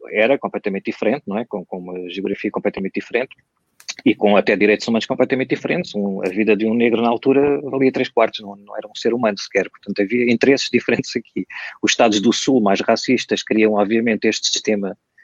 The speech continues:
eh, o colégio eleitoral, porque limitava o voto dos negros, na, na, na,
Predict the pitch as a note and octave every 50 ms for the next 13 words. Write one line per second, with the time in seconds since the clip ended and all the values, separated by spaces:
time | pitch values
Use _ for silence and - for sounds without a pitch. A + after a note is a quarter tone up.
0 | _ _ _ _ _ _ - - G#2+ G2 - G#2+ G2+ G2+ - - - A#2 G#2 G2+
1 | A2 A2 A2 A2 G#2+ - A#2+ B2+ D3 D#3 E3+ - - A#2 - - - A2 F#2+ F2+
2 | E2+ - _ _ _ _ _ B2 G2+ A#2 A#2 A2 G#2+ G2 - A2+ A2 G#2+ F2+ G2
3 | F#2+ F#2+ G2+ F2+ F#2+ A2+ A2 G#2+ - - - G2+ G2 G2+ F2 A2 G#2 G#2 G2 G2
4 | - G#2 G2 F#2+ F#2 F#2 G2 G2+ F#2+ F#2+ F#2 F#2+ F#2